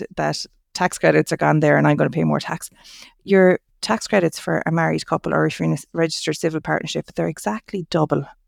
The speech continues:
what they are for a single person, which means that you can both,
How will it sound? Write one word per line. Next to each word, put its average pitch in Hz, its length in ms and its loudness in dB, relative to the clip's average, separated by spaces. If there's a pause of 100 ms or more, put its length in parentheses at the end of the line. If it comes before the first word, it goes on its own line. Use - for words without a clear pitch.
(120)
what 165 160 -2
they 170 120 0
are 156 240 2
for 151 280 -2
a - 100 -2
single 165 300 2
person, 208 380 2 (720)
which 190 180 2
means 185 200 4
that 175 100 2
you 175 100 -2
can 170 160 -8
both, 175 260 0